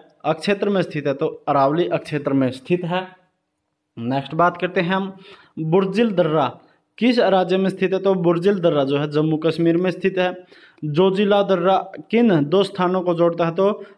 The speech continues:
जोजिला दर्रा श्रीनगर और लेह को आपस में जोड़ता है। राष्ट्रीय राजमार्ग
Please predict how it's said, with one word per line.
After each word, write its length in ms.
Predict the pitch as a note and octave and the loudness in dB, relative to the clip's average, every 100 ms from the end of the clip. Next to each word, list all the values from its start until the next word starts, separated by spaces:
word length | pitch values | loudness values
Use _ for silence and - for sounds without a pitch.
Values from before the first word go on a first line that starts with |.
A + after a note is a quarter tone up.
| - | -6
जोजिला 500 | D#3 F#3+ F#3+ G#3+ A#3 | 0 2 2 2 2
दर्रा 460 | G3 E3+ D#3+ F#3 - _ | 4 4 2 0 -6 _
श्रीनगर 640 | - G3 G#3 A3+ G3 E3+ F3+ | -4 0 2 2 2 2 2
और 300 | F#3 F3+ E3 | 2 2 2
लेह 200 | E3+ E3 | 2 2
को 140 | D3+ | 2
आपस 320 | C#3+ D3 D3 | 2 0 -4
में 140 | D#3 E3 E3 | -2 -4 -2
जोड़ता 360 | C#3+ C#3+ D3 | -2 0 -2
है। 180 | D3+ E3+ - _ _ - | -4 -6 -12 _ _ -8
राष्ट्रीय 440 | C#3+ F3+ F3+ F#3 F#3+ | 0 0 2 2 2
राजमार्ग 800 | F3+ E3+ E3+ F3 D#3+ D#3 C#3 | 4 2 2 2 2 2 -2